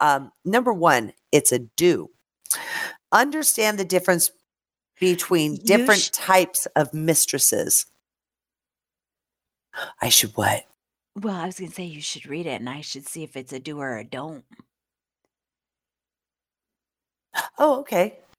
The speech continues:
Speaker 1: Yeah, 'cause the way they have it written is one, do, colon, understand
Speaker 2: Okay.
Speaker 1: the difference between. So I'll just stop reading those. Understand the difference between 'em. Absolutely
Speaker 2: Mm-hmm.
Speaker 1: correct, because I do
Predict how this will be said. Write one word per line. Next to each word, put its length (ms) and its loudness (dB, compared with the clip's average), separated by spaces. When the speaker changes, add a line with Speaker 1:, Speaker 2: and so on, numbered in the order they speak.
Speaker 1:
Yeah, 220 6
'cause 220 -2
the 100 2
way 140 2
they 140 2
have 160 2
it 80 -4
written 260 2
is 140 -6
one, 340 2
do, 300 6
colon, 440 2
understand 440 4
Speaker 2:
Okay. 80 -4
Speaker 1:
the 60 -8
difference 340 2
between. 520 0
So 380 0
I'll 120 2
just 180 -2
stop 260 0
reading 280 0
those. 220 2
Understand 520 2
the 60 -2
difference 380 2
between 400 0
'em. 140 2
Absolutely 880 4
Speaker 2:
Mm-hmm. 140 2
Speaker 1:
correct, 480 2
because 380 2
I 200 4
do 460 0